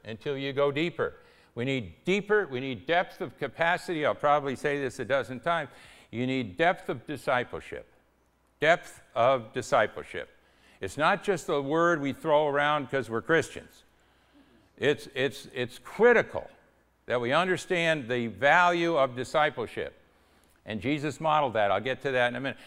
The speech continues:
But the, the discipleship downline means we build confidence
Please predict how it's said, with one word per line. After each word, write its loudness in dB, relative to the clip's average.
But 0
the, 0
the -2
discipleship 0
downline -2
means -6
we -4
build 0
confidence -2